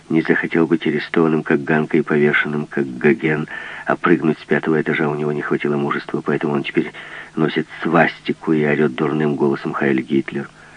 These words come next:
Я насолил вам больше всех этих людей, но меня они трогают. Почему? Очевидно, потому что чего-то от меня ждут, это два. Ну, так вот, чего именно?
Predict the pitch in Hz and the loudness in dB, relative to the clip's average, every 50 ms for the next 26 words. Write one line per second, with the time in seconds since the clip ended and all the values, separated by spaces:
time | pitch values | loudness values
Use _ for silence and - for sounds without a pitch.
0 | - - - - - - - - - - - - - - _ - - - _ - | -20 -20 -20 -20 -20 -20 -20 -20 -20 -20 -20 -20 -20 -20 _ -20 -20 -20 _ -20
1 | - - - - - 104 104 101 98 98 101 104 101 - - 101 107 107 107 107 | -20 -16 -4 2 4 6 8 8 8 8 6 6 6 4 4 4 6 6 6 6
2 | 107 104 101 95 - - 95 87 98 110 107 - - - 95 - - - 98 - | 6 4 4 2 2 0 0 4 6 6 6 6 4 2 0 -2 -4 -4 -4 -4
3 | - - - 107 - - - 98 95 101 98 104 - - - - - - - - | -6 -8 -8 -8 -6 -4 -4 -2 0 0 -2 -2 -4 -8 -16 -20 -20 -20 -20 -20
4 | - - - - - - 87 90 85 85 87 82 80 76 73 78 80 85 92 - | -20 -20 -20 -20 -6 0 2 4 4 4 4 4 4 4 2 2 0 -2 -2 0
5 | 110 135 170 156 107 76 - - - - - - - - - - 65 62 65 175 | 4 4 4 4 4 0 -6 -8 -12 -18 -16 -12 -6 -4 -2 -2 -2 -4 -6 -8
6 | 226 - - - - _ _ - - - - - - - - - - - _ - | -10 -12 -18 -20 -20 _ _ -20 -20 -20 -20 -20 -20 -20 -20 -20 -20 -20 _ -20
7 | - - - - - - - - 67 - - 85 87 82 82 80 80 78 71 - | -20 -20 -20 -20 -20 -14 -10 -8 -4 0 4 4 4 6 4 4 2 2 0 -2
8 | - - - - - 80 71 67 69 69 80 104 151 - - - - - - - | -6 -8 -4 -2 0 0 0 0 0 -2 -2 -2 -4 -4 -6 -8 -6 -6 -4 -2
9 | - - 67 64 - - 71 - - 76 76 78 76 - - - - - - - | 0 0 0 0 -2 -4 -6 -4 -4 -2 -2 -2 -2 -2 -2 -2 -2 -2 -4 -8
10 | - - - - - - 62 80 113 143 - - - - - - - - - - | -8 -8 -8 -8 -6 -6 -4 -4 -4 -6 -8 -12 -18 -20 -20 -20 -20 -20 -20 -20
11 | - - - - - - - - - - - - - - - 120 - - - - | -20 -20 -20 -20 -20 -20 -20 -20 -20 -16 -6 -4 0 2 4 2 2 2 2 2
12 | 87 71 69 67 62 60 62 73 80 104 113 | 2 4 2 2 0 -2 -4 -6 -8 -10 -12